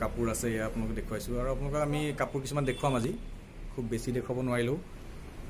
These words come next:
এয়া চাওক, এইযোৰ টছত হয়, টচ, টচ মুগা বুলি কয় এইযোৰ কাপোৰ। দামবিলাক আমি ক'ম,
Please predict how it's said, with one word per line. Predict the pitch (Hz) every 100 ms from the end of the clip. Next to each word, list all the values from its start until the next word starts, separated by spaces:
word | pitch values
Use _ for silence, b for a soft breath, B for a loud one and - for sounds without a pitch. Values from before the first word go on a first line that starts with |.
| - - - - -
এয়া | 110
চাওক, | - 120 - - - -
এইযোৰ | 120 120 120 127 131 127
টছত | 117 110 - 120
হয়, | 110 127 175 - - - - - - - - - - - - - - -
টচ, | 107 110 - - - -
টচ | 117 113
মুগা | 120 117 117
বুলি | 117
কয় | 113 135 202 - - - - - - - - - - - - - - - - 98
এইযোৰ | 104 113 113
কাপোৰ। | 107 123 - - - - - - - -
দামবিলাক | 123 127 147 160
আমি | 160 165
ক'ম, | 151